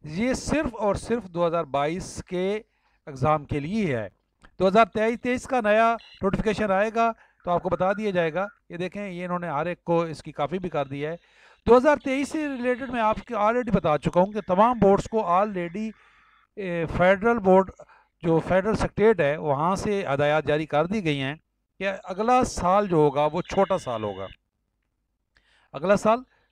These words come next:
छोटा साल होगा। तो ये सेकंड जो ये model paper आए हैं ये इसलिए आए हैं। और दूसरा, अगले साल के लिए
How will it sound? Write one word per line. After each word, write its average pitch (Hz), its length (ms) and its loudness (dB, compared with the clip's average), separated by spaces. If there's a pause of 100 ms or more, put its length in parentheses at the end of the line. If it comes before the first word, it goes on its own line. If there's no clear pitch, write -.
(120)
छोटा 165 260 6
साल 127 240 0
होगा। 110 260 0 (360)
तो 180 80 -4
ये 240 200 0 (240)
सेकंड 254 500 -2 (260)
जो 190 160 6 (440)
ये 156 680 -6
model 165 280 2
paper 185 300 0
आए 151 200 0
हैं 156 280 -8 (480)
ये 170 220 -6
इसलिए 208 480 -2
आए 127 140 0
हैं। 120 200 -10 (340)
और 156 100 -2
दूसरा, 233 280 6 (100)
अगले 214 260 2
साल 220 240 4
के 202 120 -6
लिए 208 280 -2